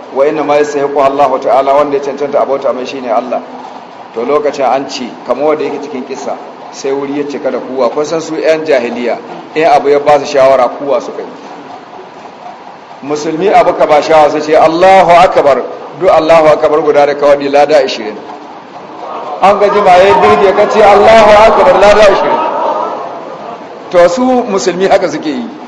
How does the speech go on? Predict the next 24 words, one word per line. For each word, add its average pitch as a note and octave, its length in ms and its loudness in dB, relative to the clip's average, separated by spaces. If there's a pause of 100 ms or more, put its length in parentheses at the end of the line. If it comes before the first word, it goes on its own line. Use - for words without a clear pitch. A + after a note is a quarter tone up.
(200)
Shi G3+ 120 -4
yasa A3 240 6
musulmi F#3 340 -2
sun G3 160 -2
ka G3 80 -4
tsere F3 260 -2
ma C#3+ 100 -4
kowa, F3 280 2
su A3+ 100 -4
ko G#3 120 -2
yan G#3+ 160 0
jahiliya G3+ 440 4
kowa. E3 320 0 (640)
In G#3 140 -2
ta A3+ 120 2
ƙara A#3 280 4
birgewa, A3 540 4
a G3 40 4
gama G#3 220 4
hannu F#3+ 300 2
da F3+ 140 2
hannu, E3 320 -2
taɓi F#3+ 340 2
kenan. C#3+ 320 -4